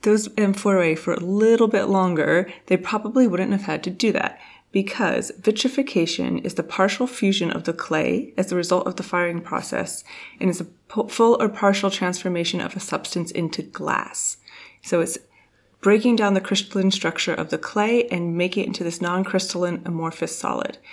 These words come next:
So it's usually accomplished by heating the material until it's liquid and then cooled rapidly. Um, but in this case, it's the, the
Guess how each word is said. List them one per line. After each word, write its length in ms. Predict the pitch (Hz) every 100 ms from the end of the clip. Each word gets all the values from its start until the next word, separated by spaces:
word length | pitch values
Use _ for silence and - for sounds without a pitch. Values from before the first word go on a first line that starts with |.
| - - - - -
So 100 | 190
it's 120 | 180
usually 340 | 214 254 277 294
accomplished 480 | 285 202 190 190
by 80 | 262
heating 280 | 254 214 220
the 40 |
material 460 | 233 233 - 185 180
until 240 | 180 -
it's 160 | 170 170
liquid 400 | 170 - 170 175
and 120 | 185
then 120 | 165 156
cooled 280 | - 175
rapidly. 840 | 185 - - 190 196 240 294 320 - - - -
Um, 500 | 196 165 156 156 - -
but 300 | - 190 175
in 100 | 185
this 220 | 202 254 254
case, 400 | - 175 175 -
it's 260 | 175 165 -
the, 500 | - - 170 151 -
the 260 | - 170 160